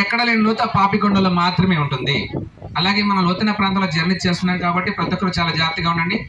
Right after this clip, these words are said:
ఈ రోజు మనం చూడబోయేవన్నీ కూడా ఆదివాసీ గిరిజన గ్రామాలు. ఇక్కడ నుంచి రెండు కిలోమీటర్ల ముందుకు వెళ్తే వాళ్ళకి ఎటువంటి రోడ్డువే, పవర్ సప్లై, వైద్య సదుపాయం, కనీసం కాలినడక బాట ఉండదు సార్. చిన్న చిన్న మినీ మర్బోట్ సొంతంగా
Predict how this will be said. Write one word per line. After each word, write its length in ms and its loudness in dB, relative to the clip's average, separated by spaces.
ఈ 40 0
రోజు 180 0
మనం 280 0
చూడబోయేవన్నీ 460 2
కూడా 140 0
ఆదివాసీ 760 2
గిరిజన 480 2
గ్రామాలు. 580 2
ఇక్కడ 180 -2
నుంచి 240 0
రెండు 200 2
కిలోమీటర్ల 420 0
ముందుకు 320 2
వెళ్తే 220 0
వాళ్ళకి 300 0
ఎటువంటి 380 0
రోడ్డువే, 300 2
పవర్ 220 2
సప్లై, 420 0
వైద్య 320 0
సదుపాయం, 420 2
కనీసం 540 2
కాలినడక 480 4
బాట 300 2
ఉండదు 340 2
సార్. 140 -2
చిన్న 140 -2
చిన్న 260 0
మినీ 280 2
మర్బోట్ 420 2
సొంతంగా 420 0